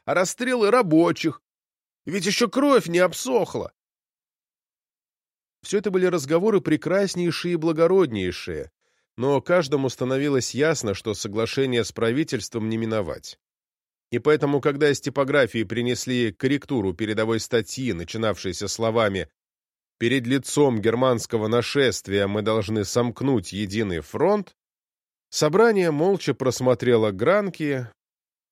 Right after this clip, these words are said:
кое-кто сдержанно вздохнул, кое-кто сказал многозначительно «Дожились». Белосветов порывисто застегнул на все пуговицы чёрный сюртук, обсыпанный пеплом, но не ушёл,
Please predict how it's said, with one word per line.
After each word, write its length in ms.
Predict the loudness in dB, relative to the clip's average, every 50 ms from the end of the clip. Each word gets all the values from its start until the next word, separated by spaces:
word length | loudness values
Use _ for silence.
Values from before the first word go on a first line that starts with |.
| _ _
кое-кто 440 | 2 2 4 2 0 2 4 4 4
сдержанно 600 | 2 0 2 2 2 2 2 0 -2 0 0 -2
вздохнул, 720 | -4 -4 -2 0 0 0 -2 -4 -4 -4 -2 -2 -4 -6 -10 _ _ _ _ _ _ _ _ _ _ _ 0
кое-кто 380 | 2 2 2 2 2 0 0 0
сказал 460 | 0 -2 -2 0 2 4 4 4 2
многозначительно 1080 | 2 0 0 0 0 -2 0 0 -2 -2 0 -2 -4 -4 -4 -8 -10 -8 -8 -8 -10
«Дожились». 1080 | -12 -10 -4 -4 -2 0 0 -2 -2 -2 -4 -2 -2 -4 -4 -4 -6 -10 -12 -12 -14 _ _ _ _ _ _ _ _ _ _ _ _ _ _ _ _ _ _ _ _ _ _ _ _ _ _ _
Белосветов 560 | -8 -4 -4 -4 -2 0 0 0 0 -2 0
порывисто 560 | 2 2 4 4 2 2 2 0 0 -4 -6
застегнул 560 | -4 -4 -6 -4 -4 -4 -2 0 0 0 0 0
на 120 | 0 -2
все 220 | -4 -2 -4 -4
пуговицы 500 | -2 -2 -4 -2 0 0 -2 -2 -4 -10
чёрный 380 | -6 -2 -2 -2 -2 -2 -4 -6
сюртук, 580 | -4 -6 -6 -6 -6 -8 _ -6 -6 -6 -4 -4
обсыпанный 560 | -6 -6 -4 -6 -6 -4 -4 -4 -4 -4 -4
пеплом, 540 | -6 _ -4 -4 -4 -2 -2 -4 -4 -4 -6 _ _ _ _ _ _ _ _ _ _ _ _ _ _
но 100 | -4 -4
не 100 | -2 -2
ушёл, 520 | -4 -4 -6 -4 -2 -2 -2 -2 -4 -8